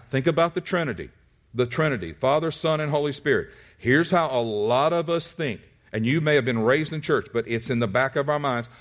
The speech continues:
We just have this image that the Father is the harsh one, the judgmental, the, the, the, the, the, the, um,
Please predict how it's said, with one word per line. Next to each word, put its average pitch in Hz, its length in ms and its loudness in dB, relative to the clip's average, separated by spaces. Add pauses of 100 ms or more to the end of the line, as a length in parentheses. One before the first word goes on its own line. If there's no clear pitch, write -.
(120)
We 127 160 0
just 151 240 -2
have 151 220 0
this 147 260 -6
image 131 300 -2
that 120 180 0
the 117 100 0
Father 143 760 0 (480)
is 117 260 -4
the 127 100 0
harsh 156 520 0
one, 120 280 -8 (260)
the 120 100 2
judgmental, 131 880 0 (280)
the, 123 180 2
the, 123 180 2
the, 113 240 -2
the, 110 180 -4 (200)
the, 113 160 0
the, 113 320 -2
um, 104 180 -2